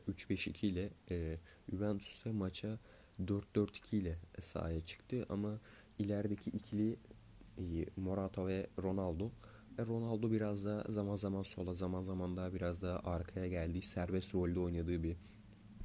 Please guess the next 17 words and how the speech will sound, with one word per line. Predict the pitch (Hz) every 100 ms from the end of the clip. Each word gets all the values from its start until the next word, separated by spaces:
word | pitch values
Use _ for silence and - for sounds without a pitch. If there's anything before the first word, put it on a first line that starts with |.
| - - - - - - -
Cristiano | - - 90 85 82
Ronaldo | 80 82 78
izledik. | 82 82 92 - - - - - -
E, | 101
iki | 90 98 117
takımın | 131 127 123
açıkçası | 123 - 127 127 107
birbirini, | 104 101 104 110 113 120 - -
e, | 92 90 90 90 - - - - - - - - -
deneme | - 104 104 117 113 -
sürecindeyken | - - 95 92 95 113 113 - 123 - -
Ronaldo'nun, | 104 101 110 107 104 101 - -
Cuadrado'nun | 98 95 113 110 98 92 90
açıkçası | - - - - 98 98 - - -
hazırlamış | - 90 92 90 101 -
olduğu, | 98 87 87 92 110 - - - - - - - - - - - - - - - -
e, | 90 82